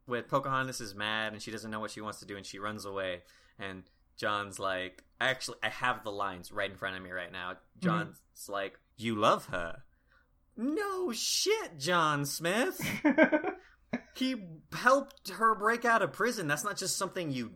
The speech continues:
Speaker 1: do for someone.
Speaker 2: Right, but they had to have, they had to have it being overt. 'Cause he also said in the last movie, he said, "You can't understand a word I'm saying, can you?" And, like, no, she doesn't.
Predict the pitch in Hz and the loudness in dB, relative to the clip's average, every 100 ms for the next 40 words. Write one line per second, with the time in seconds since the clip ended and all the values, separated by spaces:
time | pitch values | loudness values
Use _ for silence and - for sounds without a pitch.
0 | - 139 175 165 120 - 104 - 95 92 | -4 4 6 6 4 -2 -4 -4 -6 -4
1 | 92 110 165 - - 185 107 104 - 175 | -4 -4 -6 -10 6 8 8 4 -2 2
2 | 196 185 202 208 196 175 165 - - 202 | 2 4 4 6 6 6 4 -2 -4 0
3 | 208 175 180 175 165 143 160 151 143 143 | 0 0 2 2 2 2 2 2 2 0
4 | 131 - 113 - - 185 247 311 254 208 | -2 -4 -6 -6 0 2 2 0 0 6
5 | 214 196 175 175 151 147 156 156 - 143 | 8 8 4 2 4 6 6 6 2 0
6 | 120 123 107 104 - - 202 208 185 190 | 0 -2 -6 -6 -14 -8 -4 -2 0 2
7 | 147 127 127 135 - 185 269 285 233 202 | 4 4 2 -6 -2 -2 0 2 2 4
8 | 185 180 196 175 156 139 170 165 147 160 | 2 2 2 4 4 6 6 6 4 2
9 | 139 151 123 98 - 135 120 101 - - | 0 0 0 -2 -2 -2 -2 -6 -12 -4
10 | 180 202 202 196 - 196 190 127 113 - | 0 2 4 2 4 4 6 6 2 -8
11 | - - 180 170 135 135 | -8 -2 4 4 4 0